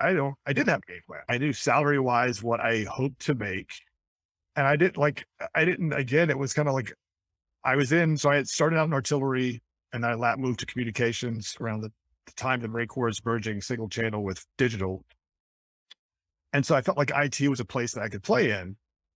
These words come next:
but I had, I only applied to, like, three places to work. I applied to a defense contractor outside Quantico.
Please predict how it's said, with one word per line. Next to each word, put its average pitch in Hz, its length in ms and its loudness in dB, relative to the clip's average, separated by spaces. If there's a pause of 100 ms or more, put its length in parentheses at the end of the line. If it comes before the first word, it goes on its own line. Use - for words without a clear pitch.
(260)
but 131 240 0 (100)
I 135 200 4
had, 127 440 2 (260)
I - 60 -2
only 165 220 2
applied 139 360 2
to, - 80 -10
like, 104 100 -6
three 123 180 -4
places 107 460 -4
to 110 120 -4
work. - 500 -4
I 101 100 -6
applied 113 340 -4
to - 80 -6
a - 20 -6
defense 117 320 -6
contractor 131 400 0
outside 131 240 0
Quantico. 92 640 -8